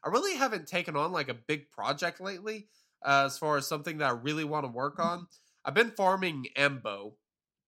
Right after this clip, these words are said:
I think he's gonna be the next one I work up because he is pre-, I mean, he's awesome. He does great damage. He's great in a bounty hunter team. I need another bounty hunter that's awesome.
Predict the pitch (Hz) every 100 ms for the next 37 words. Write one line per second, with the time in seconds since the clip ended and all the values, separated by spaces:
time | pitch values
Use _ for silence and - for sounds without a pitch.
0 | _ _ _ _ _ - 151 240 196 190
1 | 165 175 156 135 135 131 - 135 123 113
2 | 117 117 120 117 - 120 - 123 117 120
3 | 117 113 110 110 - _ _ _ _ _
4 | _ - 151 156 151 139 127 110 - _
5 | - - 151 - - 135 135 135 147 143
6 | 160 156 170 165 156 147 135 139 131 151
7 | 143 139 131 131 131 131 - 127 117 -
8 | - 127 143 156 175 - 151 135 131 135
9 | 127 123 120 135 127 127 135 170 254 233
10 | 233 185 143 147 156 170 147 131 127 127
11 | - - 139 147 - 170